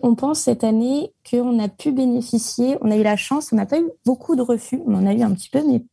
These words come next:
moins que les autres années. On pense que cette année, comme,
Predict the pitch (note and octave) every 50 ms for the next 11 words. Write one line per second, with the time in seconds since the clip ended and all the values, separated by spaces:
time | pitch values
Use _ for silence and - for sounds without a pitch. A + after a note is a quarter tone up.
0 | _ _ _ _ - - G#3+ G#3+ A#3+ C4+ C#4 C4+ C4+ A#3 A#3 A3 G3 G#3+ G#3 A3
1 | C4+ - - - - - - _ _ _ G3 - C#4 D4+ - C#4 A#3+ B3 A#3 -
2 | A#3+ A#3 C4+ D4+ - - C#4+ C#4+ C#4+ C#4 C4+